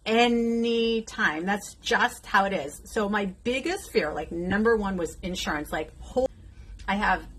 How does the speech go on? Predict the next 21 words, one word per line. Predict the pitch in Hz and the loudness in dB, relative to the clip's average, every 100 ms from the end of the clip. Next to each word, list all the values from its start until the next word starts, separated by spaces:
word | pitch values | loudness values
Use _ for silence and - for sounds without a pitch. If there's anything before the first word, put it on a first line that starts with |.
| - | 4
H | 233 240 | 4 4
R | 247 226 | -2 -2
T, | - 240 220 | -2 -2 0
mammogram, | 202 214 196 196 190 185 185 170 | 2 2 2 2 0 2 2 0
pap | - 214 196 | -2 -2 -2
smear. | - 208 196 190 | -4 -2 0 0
I | - 208 | 2 4
need | 220 226 233 220 | 4 4 2 2
my | 208 | 0
doctor. | 202 190 214 | 4 2 2
I | |
just | 196 208 | -2 -2
got | 220 | 0
my | 208 | 0
shingles | - 226 226 214 | 0 0 0 0
shot. | - 202 185 | 2 4 4
I | - | 2
need | 208 214 | 0 0
the | 190 | 0
second | - 226 226 | 0 0 2
one, | 214 | 0